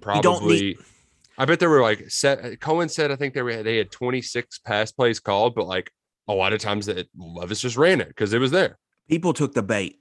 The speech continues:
Speaker 1: this week. I mean,
Speaker 2: <laughs>
Speaker 1: on national talking shows, on the S E C pregame show, they're talking about how they're gonna throw the ball all over the yard.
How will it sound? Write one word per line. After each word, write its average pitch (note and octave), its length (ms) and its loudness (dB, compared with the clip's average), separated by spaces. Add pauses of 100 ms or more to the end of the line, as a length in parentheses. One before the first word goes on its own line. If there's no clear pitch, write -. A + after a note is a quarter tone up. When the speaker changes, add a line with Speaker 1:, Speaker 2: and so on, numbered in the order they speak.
(140)
Speaker 1:
this G2+ 260 -10
week. D2+ 380 -14 (680)
I A#2+ 120 -2
mean, B2 380 0
Speaker 2:
<laughs> - 40 -4
Speaker 1:
on B2+ 240 2
national D#3+ 460 2
talking D3+ 420 0
shows, D#3+ 540 0
on A#2+ 180 -4
the G#2 160 -6
S C#3+ 180 -2
E D3 60 -2
C C#3 160 -6
pregame D#3+ 460 0
show, D3+ 260 -2
they're C#3 100 -2
talking C3+ 360 -4
about A2 240 -6
how C#3 160 -4
they're C#3 100 -4
gonna A#2+ 200 -8
throw D#3 300 -2
the D#3 80 0
ball D3 340 0
all D3 40 -2
over C#3+ 160 -4
the B2+ 80 -6
yard. D3+ 540 -2